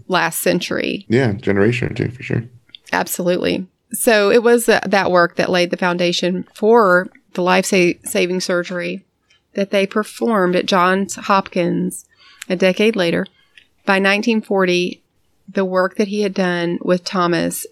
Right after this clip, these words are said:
Speaker 1: placed him at the forefront of American surgery, and he was offered the position of chief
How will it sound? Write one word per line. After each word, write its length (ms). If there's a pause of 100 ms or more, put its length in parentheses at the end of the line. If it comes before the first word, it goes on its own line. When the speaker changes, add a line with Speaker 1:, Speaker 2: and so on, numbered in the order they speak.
(120)
Speaker 1:
placed 400
him 180
at 100
the 80
forefront 540
of 100
American 380
surgery, 580 (140)
and 80
he 60
was 120
offered 280
the 60
position 380
of 160
chief 560